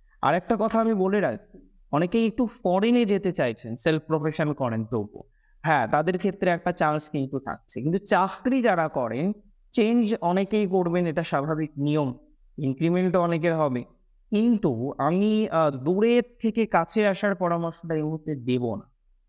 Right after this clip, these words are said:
যে আপনি দূরে আছেন, ট্রান্সফার নিয়ে কাছে চলে আসুন, বা দূর থেকে আরো দূরে চলে যান, না, এই ভাইবস গুলো হয়তো ততটা বেটার হবে না। So আমি মনে করি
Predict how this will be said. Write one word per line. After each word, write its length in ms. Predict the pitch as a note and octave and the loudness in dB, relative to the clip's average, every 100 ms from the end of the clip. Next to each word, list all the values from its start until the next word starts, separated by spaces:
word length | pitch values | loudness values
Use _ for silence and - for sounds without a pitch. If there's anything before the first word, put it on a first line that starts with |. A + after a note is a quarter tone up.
| _ _ | _ _
যে 100 | C#3 | 0
আপনি 200 | C#3+ D#3 | 0 2
দূরে 320 | D3 D3+ E3+ E3+ | 0 2 2 2
আছেন, 360 | D#3+ D3 C3+ | 0 -2 -2
ট্রান্সফার 420 | C#3 C3+ C3+ D#3 | -2 -2 -2 -2
নিয়ে 180 | D3 D3 | 0 0
কাছে 220 | C3+ C3 | 0 -2
চলে 300 | C#3+ C#3+ C#3+ | -4 -2 0
আসুন, 420 | C#3+ C#3 - G#2+ - _ _ _ _ - | 0 -4 -10 -14 -16 _ _ _ _ -4
বা 80 | C3 | -2
দূর 240 | C3 D#3 | 0 -4
থেকে 260 | - E3+ F3 | -2 0 2
আরো 220 | D#3 F3 | 2 2
দূরে 240 | D#3+ D#3+ D#3 | 0 -2 -2
চলে 280 | D#3+ D#3 | 0 0
যান, 200 | C#3 A2 | 0 -2
না, 260 | B2+ C3 B2 - | 0 0 -2 0
এই 300 | F#3 G#3+ E3 | 2 2 2
ভাইবস 480 | D3+ D#3+ F3+ E3 E3+ | 2 2 0 -4 -4
গুলো 240 | F#3 F#3+ | 0 2
হয়তো 320 | F3+ F3 F3+ | 2 0 0
ততটা 440 | E3+ D3 E3+ F3+ C#3+ A#2+ | -2 -2 -2 -4 -6 -2
বেটার 340 | B2 D3+ C#3 | 0 0 -2
হবে 180 | A2 - | -4 -10
না। 80 | _ _ _ _ _ _ _ _ _ _ _ _ _ - | _ _ _ _ _ _ _ _ _ _ _ _ _ 0
So 60 | D#3 | 2
আমি 220 | D#3 F#3+ | 2 2
মনে 260 | F#3 F3+ F#3 | 2 2 0
করি 420 | D#3+ B2+ B2 | 0 0 0